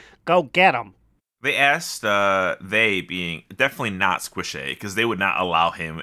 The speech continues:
Speaker 2: anywhere near Ian, I bet. Wildhead says, "Right now, the legendary evoker weapon rivals items level four eighty weapons. Are there any plans to adjust the power of the weapon in patch ten point one five or in the future?" Ian says, "Uh, I can't say anything specific,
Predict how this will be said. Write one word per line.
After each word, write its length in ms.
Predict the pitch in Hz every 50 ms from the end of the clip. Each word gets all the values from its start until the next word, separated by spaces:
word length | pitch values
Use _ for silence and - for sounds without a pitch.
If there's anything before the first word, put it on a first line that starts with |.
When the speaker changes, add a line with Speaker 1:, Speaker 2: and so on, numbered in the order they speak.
| -
Speaker 2:
anywhere 280 | 95 98 98 92 90 90
near 300 | 90 90 90 90 90 87 -
Ian, 260 | 80 80 76 73 73
I 140 | 71 73 76
bet. 240 | 78 76 73 67 58 - _ _ _ _ _ _ _ _ _ _ _ -
Wildhead 400 | 117 131 151 165 156 139 120 -
says, 380 | - 113 98 90 92 - - -
"Right 300 | - 160 208 330 277 190
now, 300 | 175 190 208 214 202 165
the 80 | 147 135
legendary 560 | 143 165 185 277 302 - 285 247 240 240 226
evoker 340 | 202 147 139 147 - - 330
weapon 300 | 240 156 143 - 139 123
rivals 640 | 117 113 113 123 156 214 285 330 320 320 302 220 -
items 540 | 208 165 185 220 262 247 240 240 226 202 190
level 320 | 190 208 220 262 294 294
four 280 | - - - 180 214 262
eighty 220 | - 330 320 311
weapons. 800 | 302 247 185 214 320 - - 196 143 123 104 85 - - - - _ -
Are 100 | - 190
there 120 | 190 190
any 100 | 247 403 381
plans 440 | - 196 147 160 196 294 339 285 -
to 140 | 220 185
adjust 300 | 180 165 - 185 247 -
the 80 | - -
power 360 | 180 175 131 143 170 226 247
of 80 | 208 170
the 80 | 165
weapon 320 | 131 131 147 151 - - 185
in 100 | 170 147
patch 300 | - - 143 160 156 -
ten 120 | 135 139 160
point 160 | 175 143 160
one 140 | 170 160 156
five 360 | - 110 117 147 220 285 - -
or 220 | - 123 151 185
in 80 | 180 165
the 80 | 139
future?" 480 | - - 113 135 - - 339 370 359 - _ _ _ _ _ _ -
Ian 220 | 151 151 131 120
says, 320 | - - 104 90 92 - - - - _ _ _ _ _ _ _ _
"Uh, 280 | 85 87 85 82 80 - -
I 80 | - 143
can't 300 | - - 120 98 87 -
say 180 | - 90 85 -
anything 400 | - 117 117 107 85 78 76 -
specific, 420 | - 101 95 95 92 78 - -